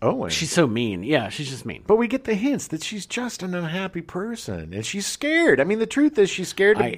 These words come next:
Speaker 1: to be left alone. She's scared
Speaker 2: Yes.
Speaker 1: to be put in a home. She's scared to be away from Owen.
Speaker 2: That is why she was with them on the train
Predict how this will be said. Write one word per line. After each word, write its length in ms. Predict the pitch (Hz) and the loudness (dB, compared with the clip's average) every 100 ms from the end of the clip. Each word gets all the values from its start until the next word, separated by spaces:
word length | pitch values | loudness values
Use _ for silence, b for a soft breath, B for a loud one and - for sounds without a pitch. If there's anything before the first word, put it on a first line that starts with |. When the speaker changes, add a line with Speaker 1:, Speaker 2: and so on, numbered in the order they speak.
| - | -4
Speaker 1:
to 120 | 165 | -2
be 140 | 160 143 | 0 2
left 300 | 131 123 147 | 2 0 -4
alone. 360 | 113 101 85 | -2 -2 -2
She's 180 | - 123 | -8 -12
scared 260 | - 170 185 | -2 4 6
Speaker 2:
Yes. 220 | 156 170 | 6 4
Speaker 1:
to 60 | |
be 0 | |
put 120 | - 220 | -2 -2
in 60 | |
a 60 | 202 | 0
home. 340 | 170 160 156 - b b | 2 2 0 -6 b b
She's 200 | - 170 | -8 -6
scared 240 | 180 180 | 0 0
to 40 | 170 | 2
be 100 | 170 | 4
away 200 | 151 143 | 6 6
from 220 | 139 113 | 4 -2
Owen. 220 | 90 82 | -2 -2
Speaker 2:
That 180 | 135 147 | 0 2
is 160 | 165 135 | 2 4
why 460 | 139 143 127 117 | 6 6 4 -2
she 200 | 104 147 | -2 -2
was 180 | 123 104 | -2 0
with 220 | 143 151 | 0 0
them 260 | 120 127 113 | 0 -4 -2
on 200 | 117 123 | -2 -2
the 60 | 131 | -2
train 680 | - 240 143 131 135 131 | 0 0 0 -2 -4 -8